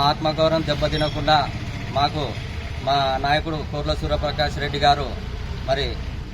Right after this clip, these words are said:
రెండు వేల ఇరవై నాలుగు ఎన్నికల్లో ఖచ్చితంగా మా ఆత్మగౌరవానికి, ఏ, దారి చూపిస్తాడని తెలియజేస్తూ, ఎవరు కోట్ల సూర్యప్రకాష్ రెడ్డి ఎవరు ఆందోళన చెందాల్సిన అవసరం లేరు. మా నాయ-, మన నాయకుడు మనకు అండగా ఉంటాడు.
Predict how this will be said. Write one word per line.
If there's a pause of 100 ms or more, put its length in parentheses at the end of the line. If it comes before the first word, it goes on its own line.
రెండు
వేల
ఇరవై
నాలుగు
ఎన్నికల్లో (720)
ఖచ్చితంగా (180)
మా
ఆత్మగౌరవానికి, (600)
ఏ, (540)
దారి
చూపిస్తాడని (240)
తెలియజేస్తూ, (720)
ఎవరు (380)
కోట్ల
సూర్యప్రకాష్ (340)
రెడ్డి
ఎవరు
ఆందోళన
చెందాల్సిన
అవసరం
లేరు. (320)
మా
నాయ-,
మన
నాయకుడు (160)
మనకు
అండగా
ఉంటాడు.